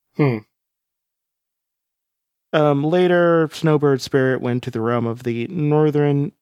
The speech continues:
Speaker 2: Canada, of the gods of Northern Canada. Lankowski's spirits took over her body, and Lankowski was now a woman at that point, which is, you know,
Speaker 1: Huh.
Speaker 2: pretty easy way to transition, I guess.
Speaker 1: And I'm sure they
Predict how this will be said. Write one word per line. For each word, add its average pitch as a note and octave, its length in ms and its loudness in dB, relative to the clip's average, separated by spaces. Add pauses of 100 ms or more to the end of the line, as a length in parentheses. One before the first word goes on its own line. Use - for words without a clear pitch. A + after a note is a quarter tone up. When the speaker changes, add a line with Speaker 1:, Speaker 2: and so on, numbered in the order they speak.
(160)
Speaker 2:
Canada, C#3+ 600 -2 (420)
of D3 80 -10
the - 40 -16
gods D3 260 0
of C3+ 60 -2
Northern B2+ 300 0
Canada. D3+ 540 2 (340)
Lankowski's C3+ 500 -2
spirits B2+ 360 -2
took - 180 -8
over A#2+ 200 -2
her G#2+ 100 -6
body, C#3+ 460 2 (640)
and C#3 140 2
Lankowski C#3 680 0 (240)
was A#2+ 300 -2
now B2 260 0
a A2 40 -2
woman A2 320 -2
at G#2+ 140 -6
that - 160 -4
point, G#2+ 400 -8 (100)
which B2+ 240 -6
is, A2 320 -4
you C3+ 80 2
know, G#2 220 0 (360)
Speaker 1:
Huh. C4+ 300 -2
Speaker 2:
pretty A#3+ 340 0
easy E3+ 240 2
way C#3+ 280 2
to A#2 280 -4 (320)
transition, C3+ 520 -2
I A#2 120 -4
guess. A#2 500 -6 (840)
Speaker 1:
And A2+ 140 0
I'm G#2+ 140 -2
sure D#3 440 0
they A2 420 -4